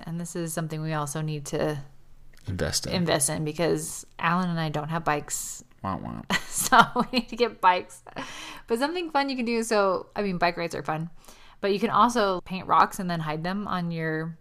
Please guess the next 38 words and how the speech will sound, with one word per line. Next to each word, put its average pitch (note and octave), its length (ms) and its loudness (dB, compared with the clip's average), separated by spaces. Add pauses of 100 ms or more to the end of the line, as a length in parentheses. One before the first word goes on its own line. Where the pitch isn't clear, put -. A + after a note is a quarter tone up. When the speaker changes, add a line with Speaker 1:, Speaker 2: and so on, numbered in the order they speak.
Speaker 1:
bike E3+ 220 0
rides. D#4 420 2
I G3 60 0
mean, F#3+ 160 0
we F#3+ 160 -2
find F#3 260 -2
painted F#3 260 -4
rocks F3 300 0
around F3+ 240 0
Speaker 2:
Did F3+ 120 0
we G#3+ 80 4
Speaker 1:
sometimes. A#3 200 2
Speaker 2:
do C4 60 4
that? C#4 140 -4 (140)
Did C#3 140 0
we G#3+ 120 0
hide G3+ 260 -4
painted G#3+ 340 -6
rocks? - 340 -10 (200)
Speaker 1:
We A#3 80 0
did, D#4 480 6 (260)
yeah. F#3+ 460 8 (320)
One G#3+ 180 4
time F#3 480 -2 (480)
we F#3+ 160 -6
did F3 160 -4
it - 80 -4
on D#3+ 440 -2
a D#3 180 0
hike E3 220 0
that - 100 0
we E3 60 0
were D#3+ 120 2
doing D#3 240 0
during E3 200 2
covid E3 300 -2
last F3+ 300 -4
year. F#3+ 240 -4